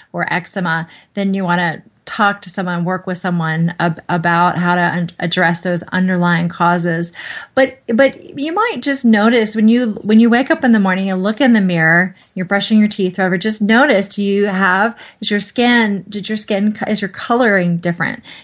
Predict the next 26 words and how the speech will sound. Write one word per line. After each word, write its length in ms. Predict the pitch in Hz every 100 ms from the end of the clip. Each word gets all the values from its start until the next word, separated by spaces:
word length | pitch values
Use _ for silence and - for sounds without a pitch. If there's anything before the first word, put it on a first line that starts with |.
| -
Is 200 | 214 196
your, 440 | 214 202 190 185 -
uh, 260 | 190 180
do 120 | 175
you 40 | 196
have 180 | 202 190
more 240 | 185 175
dryness 640 | 160 180 170 226 247 196 196
in 60 |
your 100 | 185
skin? 260 | 180 - 175
Or 40 |
you, 180 | 180 180
do 220 | 175 -
you 40 | 185
notice 360 | 185 180 175 - - - -
oily 400 | 233 254 233 214
patches 560 | 180 175 170 185 170
or 320 | 185 180 180 175 - -
whiteheads, 500 | 185 190 190 180 165
blackheads 520 | 180 160 180 196 175
that 180 | 190 -
all 220 | - 180
of 80 | 190
a 40 |
sudden 400 | 185 190 185 185